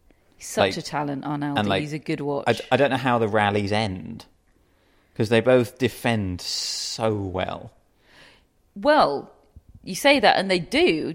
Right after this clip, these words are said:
Speaker 1: De Minaur still does defend really well, but he's also become a bit of a serve bot. It's very
Speaker 2: Well, true.
Speaker 1: <laughs> It's very weird. Uh, suddenly, he's an absolute machine on serve. There was, uh, I think he was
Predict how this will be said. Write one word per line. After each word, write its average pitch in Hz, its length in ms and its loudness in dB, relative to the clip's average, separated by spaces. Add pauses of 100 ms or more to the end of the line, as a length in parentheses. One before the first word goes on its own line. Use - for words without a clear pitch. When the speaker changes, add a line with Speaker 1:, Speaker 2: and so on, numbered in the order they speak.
(100)
Speaker 1:
De 196 120 4
Minaur 208 260 0
still 220 340 0
does 233 300 4
defend 151 420 -4
really 151 200 0
well, 147 220 4
but 175 160 0
he's 220 180 -2
also 302 360 0
become 196 280 -4
a 202 80 0
bit 196 140 2
of 185 60 -4
a 208 60 0
serve 262 480 -2
bot. - 440 -6 (240)
It's - 120 -14
very 220 580 2
Speaker 2:
Well, 139 220 6
true. - 300 0
Speaker 1:
<laughs> - 60 -6
It's - 180 -12
very 269 340 2
weird. 202 520 4 (540)
Uh, 196 100 4
suddenly, 226 480 0
he's 190 180 -4
an 196 80 0
absolute 214 600 -2
machine 208 600 -4
on 196 160 -4
serve. - 540 0
There 160 140 -2
was, 160 400 -6 (500)
uh, 165 220 2
I - 80 2
think 208 280 -6
he 190 120 -10
was 175 180 -6